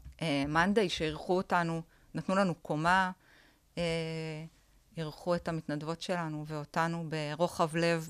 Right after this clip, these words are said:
ב-, ב-, באמת, עשינו להם נזקים, כאילו, הרסנו להם שולחנות,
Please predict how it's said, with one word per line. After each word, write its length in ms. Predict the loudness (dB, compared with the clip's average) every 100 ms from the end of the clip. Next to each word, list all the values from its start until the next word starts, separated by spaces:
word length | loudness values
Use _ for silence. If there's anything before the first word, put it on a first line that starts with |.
| -6
ב-, 80 | -2 0 0 -2 -4 -8 _ -10
ב-, 440 | -8 -6 -6 -8 -10 _ _ _ _ _ -20 -16 -8 -6
באמת, 280 | -2 0 0
עשינו 260 | 2 2 4
להם 160 | 4
נזקים, 540 | 2 0 -4 -2 -2 -2 -8 -18 0
כאילו, 160 | 2
הרסנו 320 | 6 6 6
להם 120 | 4 2
שולחנות, 680 | -4 0 2 2 0 -6